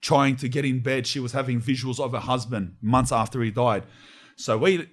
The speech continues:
she rented it out to us. So here we are in this, um, house.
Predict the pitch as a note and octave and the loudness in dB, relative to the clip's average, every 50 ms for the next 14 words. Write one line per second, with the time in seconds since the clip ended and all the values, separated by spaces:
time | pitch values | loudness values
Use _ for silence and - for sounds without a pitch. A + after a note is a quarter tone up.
0 | _ _ _ - - - C#3 C#3 C#3 C3+ B2+ B2+ C3 C3 B2+ - A2+ A#2 A2+ A#2 | _ _ _ -10 -6 -2 0 2 2 2 2 2 0 0 0 -2 -4 -2 0 0
1 | G#2 G2+ - - G#2+ C3+ D3 F#2 - - - G2+ G2 F#2 D3+ D#3+ C#3 C3+ C3+ C3 | -2 -2 -2 0 2 2 2 2 2 -2 -6 -6 -6 -2 -2 -2 0 0 0 2
2 | B2 A#2 A2+ A2+ A2 A2 A2 G#2 F2+ - - A2 G2 G2 F2+ - - E3+ C#3 G2+ | 2 2 2 0 0 0 -2 -2 -4 -4 -2 -2 -2 -2 0 0 -2 -2 -2 -2
3 | - - - - - | -2 -4 -6 -6 -8